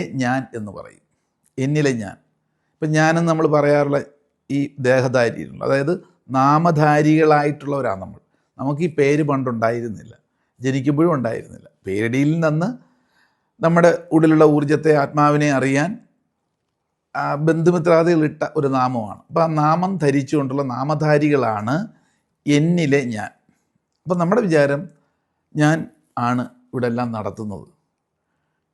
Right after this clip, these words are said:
ഞാൻ ഞാനെന്നല്ലേ നമ്മൾ എല്ലാ കാര്യത്തിലും പറയാറുള്ളത്. എൻ്റെ കണ്ണാടി, എൻ്റെ പേന, ഏ,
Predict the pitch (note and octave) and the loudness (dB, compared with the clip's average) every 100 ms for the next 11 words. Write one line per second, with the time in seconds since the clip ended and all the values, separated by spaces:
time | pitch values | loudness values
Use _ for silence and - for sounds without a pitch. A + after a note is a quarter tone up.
0 | - D3+ E3+ F#3 E3 D3 D3 C3+ A#2+ A2+ | -4 0 2 2 0 0 0 -2 -2 -4
1 | A#2 A#2 A#2 A#2 A2+ G#2+ A2 A2 G#2+ G2+ | -4 -4 -4 -4 -6 -6 -8 -10 -8 -10
2 | F#2+ G#2 - _ _ _ _ _ _ _ | -12 -16 -20 _ _ _ _ _ _ _
3 | _ - C3 B2+ A#2 A#2 A#2 A#2 G#2+ - | _ -4 0 0 0 -2 -4 -6 -10 -12
4 | - B2 A#2+ G#2+ G#2+ G#2+ G#2+ - _ B2+ | -8 -4 -4 -4 -6 -6 -10 -16 _ -8